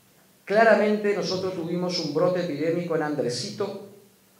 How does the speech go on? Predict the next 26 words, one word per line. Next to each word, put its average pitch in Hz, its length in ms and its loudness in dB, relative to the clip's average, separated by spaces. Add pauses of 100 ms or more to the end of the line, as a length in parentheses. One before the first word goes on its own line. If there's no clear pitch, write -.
(260)
en 139 160 -4
el 135 140 -2
mes 160 280 0
de 165 240 0
enero, 175 260 2 (3000)
el - 200 -6
cual 147 260 4
fue 131 140 -2
controlado 180 880 0 (580)
y 139 140 -6
hoy 160 160 2
se 160 160 -2
encuentra 160 600 -2 (520)
en 135 180 -12
curva 135 360 -6
de 117 100 -2
descenso. 107 680 -6 (1400)
Hoy, 208 200 6 (560)
en 156 140 -2
este 165 320 -2
tiempo, 202 600 0 (540)
el 135 180 -2
brote 180 480 -2
epidemiológico 139 1160 -2
de 123 120 -6
dengue - 540 -4